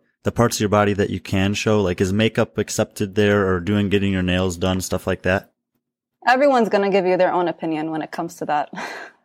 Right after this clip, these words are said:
Speaker 2: It's, uh, you know, religion can be, can be tricky, and, and, you know, I'd rather not be the person to be preaching all, all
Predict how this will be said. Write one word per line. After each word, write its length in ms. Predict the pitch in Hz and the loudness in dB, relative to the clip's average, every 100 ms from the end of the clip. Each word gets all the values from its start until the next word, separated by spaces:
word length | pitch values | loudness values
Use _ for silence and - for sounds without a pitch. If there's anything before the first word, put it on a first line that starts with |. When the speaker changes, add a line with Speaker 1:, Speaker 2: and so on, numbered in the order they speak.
| _ _ - - - - | _ _ -20 -20 -18 -2
Speaker 2:
It's, 320 | 202 202 - | -2 -2 -2
uh, 320 | 202 180 185 185 _ _ - | 2 4 2 -2 _ _ -6
you 80 | 208 | -4
know, 160 | 196 | 0
religion 420 | 190 214 233 240 | 2 2 4 0
can 300 | 233 240 226 | 0 0 2
be, 320 | 220 214 202 - | 4 2 2 -2
can 240 | - 214 202 | -4 0 2
be 180 | 208 | 2
tricky, 480 | 202 - 196 208 175 | 2 -2 -2 -2 -2
and, 320 | 175 185 180 - _ _ - | 0 -2 -4 -8 _ _ -4
and, 480 | 190 190 185 175 - | -2 -2 -4 -8 -8
you 120 | 175 | -10
know, 260 | 170 160 - | -8 -8 -4
I'd 200 | 196 208 | -2 2
rather 240 | 214 202 202 | 2 2 2
not 240 | 196 190 | 2 2
be 180 | 214 208 | 2 2
the 120 | 196 | 2
person 460 | - 208 202 214 196 | 0 -2 0 -4 -6
to 460 | - 190 185 - - - 180 | -2 0 0 -4 -12 -10 0
be 320 | 208 202 _ _ | 2 2 _ _
preaching 400 | - 262 240 226 | 0 0 2 0
all, 160 | 208 208 | 0 2
all 520 | 208 208 208 202 196 | 4 4 4 2 -2